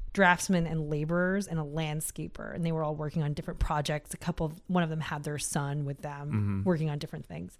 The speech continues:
Speaker 2: Sounds like it was operating as an office for Frank Lloyd Wright,
Speaker 1: Yeah.
Speaker 2: as
Speaker 1: So
Speaker 2: well
Speaker 1: people
Speaker 2: as
Speaker 1: were still working on
Speaker 2: Uh-huh.
Speaker 1: the space, but there were definitely draftsmen working on other projects. There
Speaker 2: Mm-hmm.
Speaker 1: was a landscaper there working on this space. So
Speaker 2: Mm-hmm.
Speaker 1: it was kind of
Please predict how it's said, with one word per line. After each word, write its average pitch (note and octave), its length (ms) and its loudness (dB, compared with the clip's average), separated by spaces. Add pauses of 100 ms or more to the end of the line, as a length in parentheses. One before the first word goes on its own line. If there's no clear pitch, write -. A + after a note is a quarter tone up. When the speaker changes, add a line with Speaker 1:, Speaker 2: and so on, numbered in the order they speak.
(120)
Speaker 2:
Sounds G#3 300 12
like D3+ 100 12
it D3+ 60 12
was C3 100 12 (140)
operating B2 600 12
as G#2+ 200 4
an G2+ 160 2
office F#2 400 2
for F#2+ 140 0
Frank F2+ 300 -2
Lloyd F2+ 220 4
Wright, F2+ 320 4
Speaker 1:
Yeah. F4 380 10
Speaker 2:
as G#3+ 80 4
Speaker 1:
So C#4+ 80 8
Speaker 2:
well C#4 80 8
Speaker 1:
people F4+ 240 8
Speaker 2:
as - 20 10
Speaker 1:
were D#4 140 10
still A#3 260 6
working G#3 260 8
on G3 100 8
Speaker 2:
Uh-huh. F#3+ 80 6
Speaker 1:
the - 20 4
space, F#3+ 480 8
but G3 160 6
there G#3 140 8
were G3 100 8
definitely F#3 460 8
draftsmen F3+ 520 8
working E3 240 -2
on D#3 140 -2
other D#3+ 160 -2
projects. A#3+ 640 12
There G#3+ 100 10
Speaker 2:
Mm-hmm. G3+ 40 10
Speaker 1:
was G#3 120 8
a F#3+ 60 6
landscaper G3+ 640 8
there F#3+ 200 10
working F#3 260 4
on F3+ 100 4
this F#3 160 0
space. F#3 400 4
So G3 160 10
Speaker 2:
Mm-hmm. A2 140 0 (180)
Speaker 1:
it C4 40 4
was E4+ 140 8
kind A4 200 6
of C4 140 6